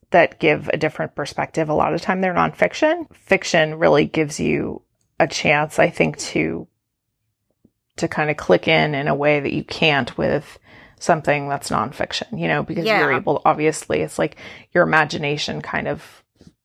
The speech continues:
Speaker 1: gets in the way of, of everything where you're saying, "Oh, I can't relate to this 'cause this isn't my experience." Instead, you're able to really get there a little faster and a little deeper because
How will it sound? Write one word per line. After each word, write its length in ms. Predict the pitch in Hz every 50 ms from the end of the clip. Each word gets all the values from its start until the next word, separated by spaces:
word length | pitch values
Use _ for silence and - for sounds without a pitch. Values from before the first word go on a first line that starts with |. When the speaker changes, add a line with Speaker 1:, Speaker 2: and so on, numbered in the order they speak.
| _ _ - - 156
Speaker 1:
gets 280 | - 170 160 160 -
in 100 | 160 156
the 80 | 156 151
way 440 | 151 160 151 147 143 143 143 139 -
of, 260 | - 156 151 - _ -
of 160 | - 156 147 -
everything 520 | - 165 160 156 151 - - 160 156 160 165
where 100 | 156 147
you're 160 | 147 156 151
saying, 260 | - - 160 156 - -
"Oh, 100 | 247 240
I 100 | 220 214
can't 200 | 220 - 226 -
relate 260 | - 214 175 165 -
to 100 | - -
this 200 | 160 165 156 -
'cause 160 | - - 160 156
this 180 | 165 156 156
isn't 160 | 160 165 160
my 160 | 156 156 156 135
experience." 640 | 131 - - - 147 151 147 143 151 156 151 -
Instead, 440 | - 165 - - - - 151 151 -
you're 160 | 160 156 - -
able 240 | 143 - - - -
to 140 | - - 151
really 220 | 175 151 - 113
get 280 | - - 123 120 - -
there 180 | 131 127 143
a 60 | - 120
little 180 | 113 131 170
faster 560 | - - - 151 156 - - - 165 156 143
and 100 | 143 139
a 40 | -
little 200 | 151 165 - 123
deeper 400 | 117 - - - - - 139 143
because 460 | - - - - - - - 151 -